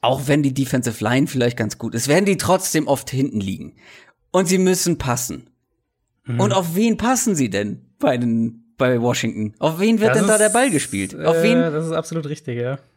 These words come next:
Speaker 1: Auf wen wirft Dwayne Haskins, wem wirft er den Ball zu? Das
Speaker 2: Also
Speaker 1: wird
Speaker 2: natürlich
Speaker 1: so
Speaker 2: Antonio
Speaker 1: oft
Speaker 2: Tipson, wie wir alle wissen.
Speaker 1: <laughs> Antonio
Speaker 2: Das, äh,
Speaker 1: Tipson, sehr gut.
Speaker 2: <laughs> natürlich die erste Wahl.
Speaker 1: Das wird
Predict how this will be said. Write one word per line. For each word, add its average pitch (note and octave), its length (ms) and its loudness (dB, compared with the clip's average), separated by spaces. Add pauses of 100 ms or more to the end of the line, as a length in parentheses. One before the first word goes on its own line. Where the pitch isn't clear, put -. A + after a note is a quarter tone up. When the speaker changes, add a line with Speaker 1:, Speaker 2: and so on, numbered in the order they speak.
(240)
Speaker 1:
Auf F3+ 200 2 (160)
wen B3+ 440 2 (600)
wirft F#3+ 460 -2
Dwayne G3 280 2
Haskins, G3+ 640 -2 (640)
wem B3 380 -2
wirft F4 180 -2
er D4 60 0
den D4 120 4
Ball D#4 220 0
zu? G#2+ 220 -6 (340)
Das A3 220 0
Speaker 2:
Also E3 160 4
Speaker 1:
wird D#3 100 2
Speaker 2:
natürlich F3 180 4
Speaker 1:
so C#4+ 180 2
Speaker 2:
Antonio C#3 520 0
Speaker 1:
oft C3 100 -2
Speaker 2:
Tipson, G#3 460 -2 (140)
wie F3+ 220 -8
wir F3+ 120 -4
alle F#3 160 -4
wissen. E3+ 220 -2
Speaker 1:
<laughs> - 20 2
Antonio E3+ 480 0
Speaker 2:
Das, - 80 -8
äh, - 100 -6
Speaker 1:
Tipson, E3 300 0
sehr D3 220 4
gut. G3 100 4
Speaker 2:
<laughs> - 20 4
natürlich F3+ 260 -2
die D#3+ 100 -4
erste F3 320 -2
Wahl. F#3+ 280 -4 (840)
Speaker 1:
Das E3 420 0
wird A#3+ 600 0